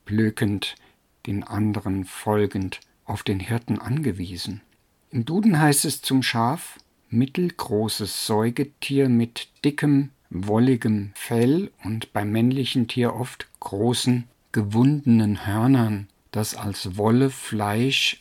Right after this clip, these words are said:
auch Milch lieferndes Nutztier gehalten wird.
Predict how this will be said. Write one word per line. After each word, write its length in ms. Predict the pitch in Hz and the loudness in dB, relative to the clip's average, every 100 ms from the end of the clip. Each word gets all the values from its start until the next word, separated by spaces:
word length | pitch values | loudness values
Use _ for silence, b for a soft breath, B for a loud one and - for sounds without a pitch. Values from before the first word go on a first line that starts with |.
| - | -12
auch 420 | - 113 107 - | -4 -4 -4 -6
Milch 580 | 107 107 117 131 135 - | -2 2 4 2 0 -4
lieferndes 760 | 113 113 110 113 107 107 - 117 | -2 -2 0 -2 -2 -4 -4 -2
Nutztier 640 | 110 117 - - 110 104 | -2 -2 -6 -4 -2 -2
gehalten 560 | 104 104 101 95 95 90 | -2 -4 -6 -6 -8 -8
wird. 240 | 87 - | -12 -16